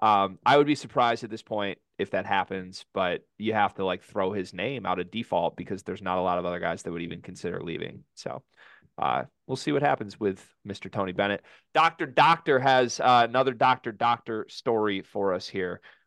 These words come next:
Um, just gonna read it. The date is September tenth, two thousand, on a brisk evening in Bloomington, Indiana, as Indiana announces it is parting ways with the greatest and most iconic coach to step foot on a hardwood floor,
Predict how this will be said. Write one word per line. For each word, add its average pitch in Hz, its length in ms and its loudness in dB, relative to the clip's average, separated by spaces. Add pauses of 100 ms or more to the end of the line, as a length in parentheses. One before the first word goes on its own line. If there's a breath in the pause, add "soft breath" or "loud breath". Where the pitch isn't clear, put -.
Um, 92 480 4 (240)
just - 120 -12
gonna 104 160 -2
read 98 200 2
it. 82 160 -2 (440 soft breath)
The 107 60 -8
date 147 360 4
is 165 100 2
September 170 560 -2
tenth, 160 400 -4 (100)
two 170 200 -4
thousand, 131 500 4
on 101 140 -4
a 101 60 -4
brisk 139 420 2
evening 147 380 -2
in 117 140 -6
Bloomington, 139 520 -2
Indiana, 120 640 0
as 104 200 0
Indiana 143 520 0
announces 131 520 -2
it 113 80 -8
is 98 100 -12
parting 151 400 2
ways 139 340 2
with 110 100 -6
the 107 60 -8
greatest 143 460 0
and 127 100 -10
most 139 240 0
iconic 123 440 -2
coach - 300 -2
to - 80 -18
step - 300 -2
foot 147 160 0
on 135 120 2
a 120 60 0
hardwood 143 460 0
floor, 113 400 2